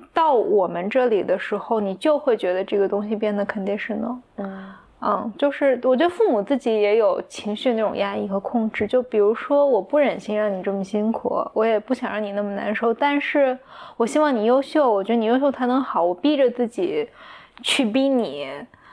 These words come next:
Speaker 1: 去做很多很多你可能也不想做的事儿。我觉得不管是现在也好，还是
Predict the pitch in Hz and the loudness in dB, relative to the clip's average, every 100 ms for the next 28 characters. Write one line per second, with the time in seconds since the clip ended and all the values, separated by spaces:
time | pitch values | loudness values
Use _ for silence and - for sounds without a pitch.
0 | - _ - - 240 240 214 196 180 202 | -20 _ -6 -2 0 0 0 -4 -4 -4
1 | 196 - 180 180 180 - 240 226 208 202 | -4 0 0 0 -4 -2 -2 0 0 0
2 | - 220 202 196 196 - - 247 254 - | -2 -8 -6 -6 -6 -8 -12 -14 -16 -20
3 | - _ - 269 247 277 339 349 320 214 | -20 _ -6 -2 2 2 2 2 0 2
4 | 226 254 311 285 240 214 175 185 185 | -2 2 2 4 2 2 0 0 0